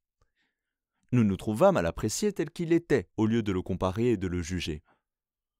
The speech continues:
Nous cessâmes d'essayer de le façonner à notre propre image et de le mesurer à l'aune de nos attentes sociales. Nous cessâmes d'essayer de le manipuler gentiment, positivement, pour le faire entrer dans un moule social acceptable.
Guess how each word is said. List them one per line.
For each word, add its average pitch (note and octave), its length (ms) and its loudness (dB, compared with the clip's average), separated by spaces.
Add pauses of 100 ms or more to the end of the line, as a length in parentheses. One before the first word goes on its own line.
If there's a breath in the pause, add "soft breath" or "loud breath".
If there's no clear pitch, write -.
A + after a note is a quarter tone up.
(160)
Nous G#2+ 140 2
cessâmes E3+ 500 0
d'essayer B2 460 0
de A#2 140 0
le F2+ 100 -2
façonner E3 640 -2
à A#2+ 80 -2
notre A2+ 260 -6
propre - 380 -4
image A#2 380 -4 (180 loud breath)
et A#2+ 100 -2
de A2 100 2
le G#2+ 140 4
mesurer A#2+ 460 2
à A#2+ 80 4
l'aune D#3 260 2
de B2+ 120 2
nos A#2 240 0
attentes A#2+ 340 0
sociales. - 560 -8 (1500)
Nous G#2+ 120 0
cessâmes D#3+ 460 2
d'essayer A2+ 440 0
de A#2+ 120 2
le F2 100 2
manipuler G2 540 -2
gentiment, D3+ 720 -2
positivement, C#3 760 0
pour G2+ 160 0
le F3+ 100 0
faire A#2 220 2
entrer F#2+ 280 0
dans G#2+ 240 0
un G#2 40 2
moule A2+ 180 0
social A2+ 380 2
acceptable. G2 720 -2